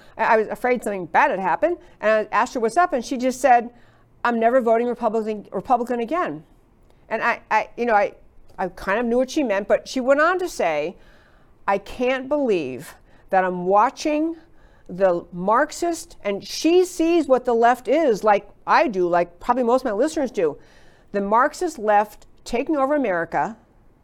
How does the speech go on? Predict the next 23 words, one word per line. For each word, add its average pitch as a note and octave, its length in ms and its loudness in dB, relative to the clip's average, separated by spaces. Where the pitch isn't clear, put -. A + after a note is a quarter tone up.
stealing D#4+ 480 0
this D4+ 160 2
election, G#3+ 680 -2
and A#3 260 0
you A#3 100 -2
can A3+ 240 0
barely B3+ 420 2
find G#3 520 -2
any A3+ 240 0
Republicans G#3 640 -4
standing F3 420 -4
up. - 240 -10
You G#3 120 -4
can't, B3 440 -2
I G#3+ 100 0
mean, A3 120 2
you A#3 60 0
can A#3 180 -2
count C4+ 280 -4
them B3 100 0
on G#3 160 -2
one A3 200 0
hand, A3 480 -2